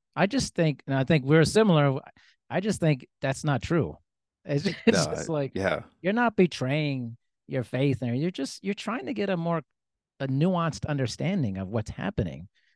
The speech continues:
Speaker 1: Not all of this is exactly what it says it is. <laughs> I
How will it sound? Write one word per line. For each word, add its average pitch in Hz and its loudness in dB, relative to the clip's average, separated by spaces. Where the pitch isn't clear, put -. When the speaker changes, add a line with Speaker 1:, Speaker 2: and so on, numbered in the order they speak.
Speaker 1:
Not 196 -2
all 196 4
of 226 2
this 135 2
is 120 -4
exactly 123 -2
what 120 0
it 110 -6
says 131 -4
it - -14
is. - -16
<laughs> - -20
I 156 4